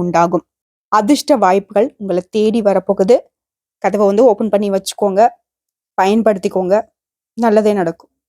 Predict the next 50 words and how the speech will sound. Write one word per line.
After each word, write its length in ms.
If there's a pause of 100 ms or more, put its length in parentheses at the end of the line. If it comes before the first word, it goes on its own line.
நல்லது 300
மட்டுமே 300
நடக்கும்னு 380
சொல்லிட்டு 300
இந்த 300
வீடியோ 260
பதிவு 160
இதை 120
முடிச்சுக்கிறேங்க. 440
நம்மளோட 280
வீடியோ 180
பதிவு 120
உங்களுக்கு 180
பிடிச்சிருந்தாக்கா 400
நம்ம 120
வீடியோக்கு 220
ஒரு 80
லைக் 140
பண்ணுங்க, 180
நம்ம 160
சேனலை 220
சப்ஸ்கிரைப் 360
பண்ணுங்க. 200 (360)
மேலும் 340
பிடிச்சது 240
அப்படி 100
இருக்கும், 180
friends 240
and 120
ஃபேமிலிக்கு 340
ஷேர் 300
பண்ணுங்க. 280 (300)
வீடியோ 300
சம்பந்தப்பட்ட 440
சந்தேகங்கள் 360
மட்டும் 220
இல்லைங்க, 280 (160)
வேற 240
ஏதாவது 240
ஆன்மீக 420
சம்பந்தப்பட்ட 480
சந்தேகங்கள் 360
இருந்தாலும் 240
சரி, 120
கமெண்ட் 200
பாக்ஸ்ல 300
பதிவிடுங்க, 420
உடனடியாக 340
பதில் 220
தெரிவிக்கப்படும். 540